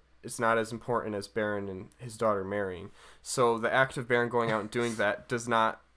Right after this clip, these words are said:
impress, or is impresses him, but he's like, "I still want that Silmaril."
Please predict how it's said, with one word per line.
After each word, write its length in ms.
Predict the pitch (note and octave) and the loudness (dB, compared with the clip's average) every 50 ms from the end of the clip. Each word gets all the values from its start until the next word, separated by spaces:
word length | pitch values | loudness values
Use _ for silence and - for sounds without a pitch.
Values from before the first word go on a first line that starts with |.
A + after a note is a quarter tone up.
| _ _ - | _ _ -8
impress, 520 | B2+ A#2 - - C3+ A#2+ A2+ - - - - | -6 -6 -4 -2 -2 -2 -2 -4 -8 -6 -2
or 320 | C3+ C3 B2 B2 A#2+ A#2+ - - - - - | 0 2 2 2 0 -2 -6 -12 -16 -16 -4
is 140 | - C3+ C#3 | -2 0 0
impresses 460 | C3+ A#2+ - - D3+ C#3+ - C3 A#2+ | 0 0 2 2 2 2 2 -4 -4
him, 120 | - B2 A2+ | -4 -4 -4
but 120 | G2+ A#2 | -2 -4
he's 140 | C3+ C3 A#2+ | -4 -4 -2
like, 120 | A#2+ A2 A2+ | -2 0 2
"I 100 | A2 A#2 | 2 2
still 220 | - - - B2 | 2 0 0 0
want 140 | A2+ A2 G#2+ | 2 2 0
that 100 | G2 - | -2 -6
Silmaril." 480 | - - B2 A2+ G#2 F#2+ F2 D#2+ - | -6 -6 -4 -4 -4 -6 -6 -8 -12